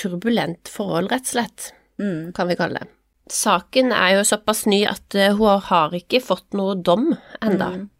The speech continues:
Speaker 1: Ehm, så det er jo en sak fra tidlig tjue tjueto, og, eh, dette er da et par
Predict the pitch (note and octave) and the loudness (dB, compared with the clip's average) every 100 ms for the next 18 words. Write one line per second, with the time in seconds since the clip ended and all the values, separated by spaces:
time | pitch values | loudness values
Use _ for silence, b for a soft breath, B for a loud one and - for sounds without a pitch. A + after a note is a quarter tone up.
0 | _ _ _ _ - G3+ G3 F#3 F3+ F3+ | _ _ _ _ -4 2 4 4 4 2
1 | F#3 F#3+ - G#3+ G3+ G3+ A3 G3 F3+ - | -2 -4 -4 2 4 4 0 -2 -2 -6
2 | F#3+ F3+ F3 - A3 F3+ F3+ F3+ F3+ F#3 | -2 2 2 2 -2 -2 -2 0 0 -2
3 | - _ - A3+ F#3+ - F#3 F#3+ - C4 | -6 _ -8 -6 -4 -6 -8 -8 -4 -4
4 | - _ _ _ _ - G#3 G3+ G#3 G#3 | -4 _ _ _ _ 0 4 6 6 4
5 | G#3 G#3 - G#3+ G3+ F#3 F#3 F#3+ - - | 2 0 0 0 2 2 2 -2 -8 0
6 | A#3 C#4 | 2 4